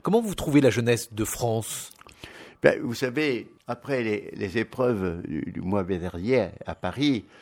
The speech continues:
Speaker 2: où c'est toute une jeunesse qui a été fauchée par ces attentats horribles, et il y a eu une façon formidable de réagir. Parce qu'ils ont, ils ont réagi,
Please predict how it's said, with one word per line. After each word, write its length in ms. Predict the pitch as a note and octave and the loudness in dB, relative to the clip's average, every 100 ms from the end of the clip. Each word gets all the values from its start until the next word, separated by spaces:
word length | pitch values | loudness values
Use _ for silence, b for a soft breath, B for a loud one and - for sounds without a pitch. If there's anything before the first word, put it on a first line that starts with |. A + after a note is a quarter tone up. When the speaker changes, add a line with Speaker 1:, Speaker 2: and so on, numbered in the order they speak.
| b b _ | b b _
Speaker 2:
où 60 | G2+ | -16
c'est 180 | - A2+ | -12 -12
toute 260 | C3 - | -12 -10
une 160 | B2 A2 | -8 -6
jeunesse 540 | G#2+ G#2+ C3 C#3+ - | -4 -2 0 -2 -4
qui 160 | - A2 | -10 -6
a 40 | |
été 240 | G2+ - A2+ | -6 -6 -8
fauchée 580 | - A#2+ - C#3 A2+ | -8 -10 -2 0 0
par 200 | F#2 G#2 | -2 -10
ces 260 | - G2+ G2 | -6 -6 -2
attentats 760 | G2 F#2+ F#2 E2+ G#2+ F#2+ D#2+ - - | -4 -2 -6 0 4 4 2 -6 -12
horribles, 360 | F#2+ E3 D#3 - B B B B B | -4 -2 -2 -6 B B B B B
et 140 | C#3+ | 0
il 40 | C3+ | 4
y 60 | |
a 120 | E3 F3 | 4 4
eu 200 | E3+ - - A#2 A#2 A#2+ - | 2 -8 -20 -20 -20 -20 -10
une 140 | A2 G2+ | -6 -4
façon 580 | C3 A2+ - E3+ F#3+ F#3 _ _ _ - - _ _ - | -4 -6 -2 -2 -2 -6 _ _ _ -20 -20 _ _ 0
formidable 640 | C3+ C3 B2+ C#3+ D#3+ C3 | 0 2 -2 -2 -2 -2
de 100 | G#2 | -2
réagir. 720 | G#2+ A2+ G#2+ F2+ G#2 F2+ D2 C#2 B B B B - | -2 -2 -2 -2 2 2 0 -6 B B B B 6
Parce 220 | C3+ - | 6 6
qu'ils 240 | C3 G#2+ | -2 -2
ont, 240 | C3+ B2 - | -6 -8 -10
ils 200 | A2 G#2 | -12 -10
ont 80 | A#2+ | -10
réagi, 720 | A#2+ A#2+ A#2+ G#2 C#3 F#3+ F3 | -8 -6 -6 -6 -6 -6 -6